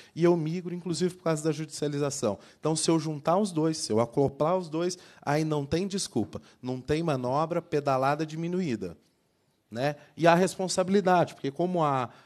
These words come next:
é, contratualizações, há ressarcimento do, dos privados pro sus,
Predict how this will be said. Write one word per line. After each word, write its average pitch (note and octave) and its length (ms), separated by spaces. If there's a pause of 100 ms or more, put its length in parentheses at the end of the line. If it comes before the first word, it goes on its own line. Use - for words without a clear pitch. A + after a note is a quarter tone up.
(120)
é, - 100
contratualizações, C3+ 1200
há B2 40
ressarcimento C3 760
do, B2 240
dos A2+ 300
privados A#2+ 480
pro A2+ 180
sus, G3 420